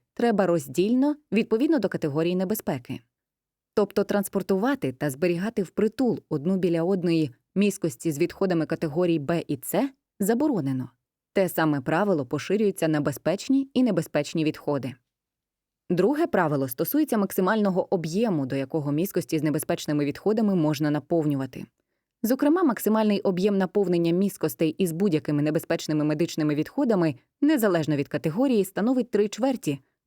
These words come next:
або сімдесят п'ять відсотків. Це правило вкрай важливе, якщо в приміщенні генерується велика кількість відходів та є потреба видаляти їх із приміщення частіше, ніж один раз на добу.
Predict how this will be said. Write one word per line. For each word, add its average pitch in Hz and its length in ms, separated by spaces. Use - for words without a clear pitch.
або 160 280
сімдесят 214 440
п'ять 165 240
відсотків. 185 580
Це 170 160
правило 208 380
вкрай 160 280
важливе, 156 520
якщо 180 280
в - 60
приміщенні 165 520
генерується 165 500
велика 170 320
кількість 156 440
відходів 196 520
та 220 80
є 214 160
потреба 202 400
видаляти 175 560
їх 175 260
із 156 100
приміщення 170 560
частіше, 190 520
ніж 160 180
один 160 240
раз 156 220
на 156 100
добу. 147 340